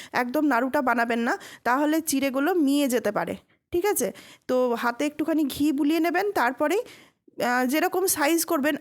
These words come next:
আমি যেহেতু একটু বড় সাইজের করছি তার জন্য একটু বেশি পরিমাণে চিড়ে নিয়েছি। এরপরে একটু গরম থাকতে থাকতেই নাড়ুটা আপনাদের বানিয়ে নিতে হবে।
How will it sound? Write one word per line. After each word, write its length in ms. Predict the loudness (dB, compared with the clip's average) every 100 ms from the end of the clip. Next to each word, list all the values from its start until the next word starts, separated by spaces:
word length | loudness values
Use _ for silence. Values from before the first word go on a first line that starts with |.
| 0
আমি 120 | 2
যেহেতু 240 | 0 0
একটু 160 | -2 -2
বড় 240 | 0 0 0
সাইজের 400 | 2 2 0 0
করছি 300 | -2 -2 -2
তার 160 | 0 0
জন্য 160 | 0 0
একটু 160 | 0
বেশি 240 | -2 -2 -2
পরিমাণে 360 | 0 0 0 0 -2 -2
চিড়ে 200 | -2 0
নিয়েছি। 400 | 0 0 0 0 0 -4 -12 -4
এরপরে 340 | -2 0 0
একটু 180 | 0 -2
গরম 280 | -2 0 0 0
থাকতে 260 | -2 -2
থাকতেই 360 | -2 -2 0 -2 -2 -14 -20 _
নাড়ুটা 360 | -2 0 2 2
আপনাদের 300 | 2 0 0
বানিয়ে 320 | 2 2 2
নিতে 220 | -2 -2 -2
হবে। 240 | -2 -4